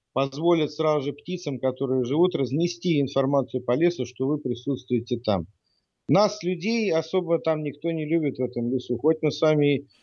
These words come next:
в самом верху пищевой пирамиды, но мы с вами там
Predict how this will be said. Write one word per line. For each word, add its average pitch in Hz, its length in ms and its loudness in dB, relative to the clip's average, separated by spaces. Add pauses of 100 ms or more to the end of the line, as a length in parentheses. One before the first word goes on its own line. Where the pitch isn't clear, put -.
(140)
в - 60 -14
самом 156 320 2
верху 151 340 0
пищевой 147 440 -4
пирамиды, 151 600 0
но 147 320 0
мы 156 200 -2
с - 100 -14
вами 151 300 0
там 139 320 -2